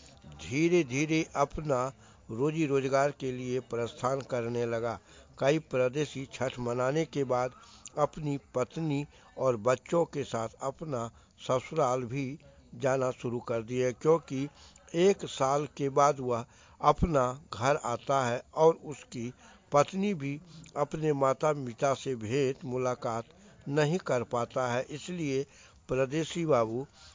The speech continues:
छठ मनाने के बाद अपनी पत्नी को मायका घुमा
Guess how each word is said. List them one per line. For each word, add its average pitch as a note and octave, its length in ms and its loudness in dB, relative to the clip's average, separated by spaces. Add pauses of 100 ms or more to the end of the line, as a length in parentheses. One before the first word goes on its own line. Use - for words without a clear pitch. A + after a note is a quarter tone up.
(140)
छठ D#3+ 220 6
मनाने B2 500 2
के A#2+ 160 -4
बाद A2+ 260 -2 (440)
अपनी C#3 440 -4
पत्नी C#3+ 500 -4
को A#2 260 -4
मायका B2+ 460 0
घुमा A2 460 -6